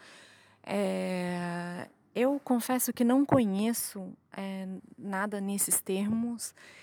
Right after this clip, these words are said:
e o que me ocorre é, na verdade, é, comentar que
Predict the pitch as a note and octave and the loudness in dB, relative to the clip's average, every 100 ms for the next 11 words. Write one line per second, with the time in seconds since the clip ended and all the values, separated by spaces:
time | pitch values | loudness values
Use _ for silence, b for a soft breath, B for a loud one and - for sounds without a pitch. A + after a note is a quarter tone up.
0 | B B B B - F#3+ F#3+ F#3+ F#3+ F#3+ | B B B B -8 -4 -2 -2 -2 -4
1 | F#3 F#3 F#3 F3+ G3 A3 A3+ A3+ A3+ A#3 | -4 -4 -2 -4 -4 0 0 0 2 2
2 | A#3+ A#3+ A#3+ A#3 A3+ A3+ A3 G#3+ G#3 G3+ | 2 2 2 2 0 0 -2 -2 -2 -4
3 | G3 F#3 G3 G#3 G3+ F3+ F#3+ G3 G3+ G3+ | -4 -4 -2 0 0 0 -2 -2 -2 -4
4 | G#3+ A3 _ _ G3+ G3 G3 F#3+ F#3+ F#3 | -6 -8 _ _ -8 -6 -6 -6 -8 -8
5 | F#3+ G3 B B B B B B _ A3 | -10 -12 B B B B B B _ 0
6 | A3+ A3+ G#3+ G#3+ A#3 B3 A3 - - G#3+ | 2 2 0 0 2 2 0 -6 -6 -2
7 | G#3+ G3+ | -2 -4